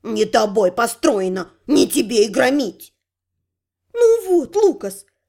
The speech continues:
опять они хотят всё порушить, вандалы!» пожаловалась на воинов Элька, с досадой стукнув кулачком по плите. «А за каким рожном, спрашивается, когда есть более простой,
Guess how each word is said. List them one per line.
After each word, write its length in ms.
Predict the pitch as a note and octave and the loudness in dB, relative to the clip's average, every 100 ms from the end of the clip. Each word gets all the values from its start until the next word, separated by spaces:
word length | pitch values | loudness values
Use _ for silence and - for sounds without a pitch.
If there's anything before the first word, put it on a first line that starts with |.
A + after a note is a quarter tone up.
| _ | _
опять 520 | C#4+ A#3+ D4 A4+ B4+ | -4 -2 -2 0 0
они 200 | A4+ G#4+ | 0 2
хотят 300 | E4+ D#4 A4+ | 0 0 -2
всё 200 | - F4+ | 0 -2
порушить, 580 | D#4+ A#3 F#3 - - _ - | 0 -4 -6 -12 -20 _ 0
вандалы!» 720 | E4+ C#4+ B3+ F4+ F#4+ G3 - _ _ _ _ | 2 2 0 -2 -2 -10 -14 _ _ _ _
пожаловалась 680 | G#3 F#3 G3 F3+ F3 F#3 F#3 | -8 -4 -2 -2 -4 -6 -6
на 140 | G3 | -8
воинов 460 | F#3 C4+ A3 G#3+ - - | -6 -6 -6 -8 -8 -6
Элька, 480 | G3+ F3+ - F#3 _ _ | -6 -6 -10 -12 _ _
с 100 | F#3+ | -12
досадой 640 | F#3 G#3+ G#3 G3+ F#3 G3 F#3+ | -2 -2 -2 -4 0 0 -2
стукнув 540 | - B3 - G3+ G3 | -8 -10 -6 -8 -6
кулачком 500 | - G#3+ A3 - F#4 | -6 -4 -6 -6 -6
по 100 | D#4 | -6
плите. 460 | C4+ B3 - F3+ - _ _ _ _ _ _ _ _ | -10 -12 -10 -10 -12 _ _ _ _ _ _ _ _
«А 160 | E4 E4+ | 0 2
за 140 | F#4 | 0
каким 500 | F#4 G4 G4 G4 D4 | -2 -2 0 2 4
рожном, 480 | E4+ E4+ D4+ F4+ C4+ | 2 0 0 0 -2
спрашивается, 760 | - A#4+ - E4+ D#4+ D#4+ E4+ D#4+ _ _ _ | -4 -6 -4 -2 -2 -2 -6 -6 _ _ _
когда 340 | F4+ C#4+ F#4+ | 0 2 2
есть 320 | F#4 F#4 F#4 | 4 2 0
более 320 | E4 G4 F4+ F#4+ | 0 2 2 0
простой, 600 | G4+ A4 - F4+ G3+ | -6 -8 -6 -8 -8